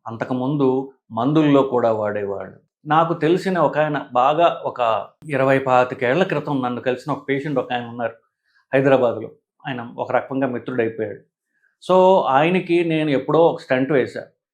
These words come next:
స్టంట్ వేసిన తర్వాత మళ్ళీ ఆయనకి ఎలాంటి ప్రాబ్లమ్స్, గుండె సరమైన, గుండె పరమైన ప్రాబ్లమ్స్ రాలేదు. మిగతా చిన్న చిన్నవి వచ్చి ఉండొచ్చు.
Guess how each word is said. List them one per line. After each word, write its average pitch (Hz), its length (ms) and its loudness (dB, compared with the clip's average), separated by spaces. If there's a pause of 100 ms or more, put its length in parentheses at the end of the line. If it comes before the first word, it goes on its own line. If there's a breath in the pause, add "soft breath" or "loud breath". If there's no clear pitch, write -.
(220)
స్టంట్ 147 220 0
వేసిన 160 280 2
తర్వాత 151 400 4
మళ్ళీ 135 400 4
ఆయనకి 135 220 4
ఎలాంటి 143 480 4
ప్రాబ్లమ్స్, 135 520 2
గుండె 202 240 0
సరమైన, 165 460 0
గుండె 180 160 -2
పరమైన 160 260 4
ప్రాబ్లమ్స్ 139 380 2
రాలేదు. 123 300 2
మిగతా - 180 -20
చిన్న 104 320 -20
చిన్నవి 135 180 -2
వచ్చి 127 160 -8
ఉండొచ్చు. 131 360 -4